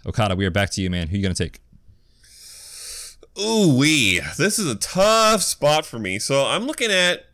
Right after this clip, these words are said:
Speaker 2: a little bevy of wide receivers 'cause I still only have two, and I have Mark Ingram in my flex, which I feel good about, but I would not mind having a wide receiver that I can also swing into that flex spot given the matchups.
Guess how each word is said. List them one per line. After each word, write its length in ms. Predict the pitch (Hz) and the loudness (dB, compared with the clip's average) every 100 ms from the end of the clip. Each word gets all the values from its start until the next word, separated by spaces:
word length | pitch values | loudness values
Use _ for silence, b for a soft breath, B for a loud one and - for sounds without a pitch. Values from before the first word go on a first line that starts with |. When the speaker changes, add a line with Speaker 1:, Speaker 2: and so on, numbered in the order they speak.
| _ _ _ _ - _ | _ _ _ _ -14 _
Speaker 2:
a 60 | 127 | -4
little 260 | 139 185 160 | 0 0 0
bevy 420 | 135 139 147 156 | 0 0 2 -2
of 120 | 143 | -2
wide 220 | 135 139 | 0 0
receivers 500 | 151 151 107 95 98 | 0 -2 -4 -4 -6
'cause 140 | - 101 | -4 -2
I 100 | 101 | -2
still 220 | - 131 | -2 -4
only 200 | 139 139 | -4 -2
have 200 | 139 139 | -4 -4
two, 480 | - 107 87 90 - | -6 -6 -6 -6 -6
and 300 | 95 98 98 | -2 -2 0
I 580 | 92 98 101 98 98 98 - | 0 2 2 0 -2 -6 -6
have 220 | 120 101 | -6 -6
Mark 240 | 117 147 | -4 -4
Ingram 260 | 151 120 117 | -6 -8 -8
in 40 | |
my 120 | 107 101 | -6 -6
flex, 400 | - 87 90 - | -4 -4 -4 -6
which 140 | 101 | -10
I 60 | 104 | -8
feel 200 | - 208 | -8 -8
good 160 | 131 | -6
about, 260 | 123 98 92 | -4 -2 -2
but 100 | 107 | -2
I 40 | |
would 240 | 98 101 135 | -4 -6 -8
not 300 | 127 135 120 | -4 -4 -4
mind 280 | 120 117 135 | -4 -4 -4
having 240 | 107 107 | -6 -4
a 80 | 95 | -6
wide 200 | 90 90 | -4 -4
receiver 420 | 95 - 107 98 | -8 -10 -10 -8
that 160 | 90 87 | -6 -4
I 140 | 87 | -4
can 160 | - 95 | -8 -14
also 600 | - 98 101 107 95 92 - b b b b | -8 -8 -6 -6 -4 -6 -10 b b b b
swing 420 | - 127 110 104 | -10 -4 -2 -2
into 220 | 101 95 | -2 -4
that 220 | 98 92 | -2 -2
flex 320 | - 98 90 - | -2 -4 -4 -6
spot 520 | - 90 87 - _ | -4 -2 0 -4 _
given 420 | 92 92 95 92 87 | -6 -4 -6 -8 -8
the 340 | 87 85 85 | -10 -10 -10
matchups. 680 | 82 92 95 - - - - | -4 -2 -2 -2 -8 -10 -16